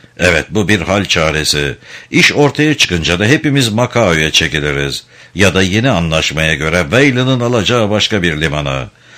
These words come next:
Fakat bu yüzden Asya'nın anahtarını kaybederim. Bu pis kayalık ada olmazsa ne açık liman olur ne de bir gelecek. Başka bir çare de toprak satın alıp binaları yükseltmek.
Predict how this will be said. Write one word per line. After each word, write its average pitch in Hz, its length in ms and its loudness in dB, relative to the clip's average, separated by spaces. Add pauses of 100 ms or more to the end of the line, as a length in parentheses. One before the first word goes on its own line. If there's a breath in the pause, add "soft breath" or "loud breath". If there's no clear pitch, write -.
(180 loud breath)
Fakat 87 380 0
bu 127 160 2
yüzden 87 400 0
Asya'nın 123 480 0
anahtarını 117 580 0
kaybederim. 82 760 0 (580 loud breath)
Bu 147 160 4
pis 180 220 0
kayalık 139 440 4
ada 120 160 2
olmazsa 110 640 2
ne 104 120 2
açık 98 380 -2
liman 90 260 0
olur 85 360 -2
ne 90 140 0
de 82 120 0
bir 85 160 0
gelecek. 73 580 -2 (520 loud breath)
Başka 139 380 2
bir 80 180 2
çare 80 380 0
de 95 120 0
toprak 131 440 -2
satın 139 220 0
alıp 131 300 0
binaları 110 500 2
yükseltmek. 78 760 -2